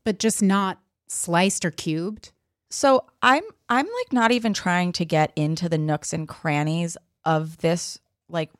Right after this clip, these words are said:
Speaker 2: right now. My main thing is, is this ethical to tell people what foods they're allowed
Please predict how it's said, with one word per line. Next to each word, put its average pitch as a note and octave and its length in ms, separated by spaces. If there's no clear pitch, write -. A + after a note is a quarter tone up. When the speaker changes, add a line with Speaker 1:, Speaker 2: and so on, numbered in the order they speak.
Speaker 2:
right D#3 320
now. D#3+ 480
My F#3 260
main F#3 380
thing D#3+ 480
is, D#3 460
is E3+ 200
this C#4 300
ethical B3+ 600
to G#3+ 120
tell F3+ 380
people F3 560
what D#3 320
foods E3+ 580
they're E3 400
allowed E3+ 640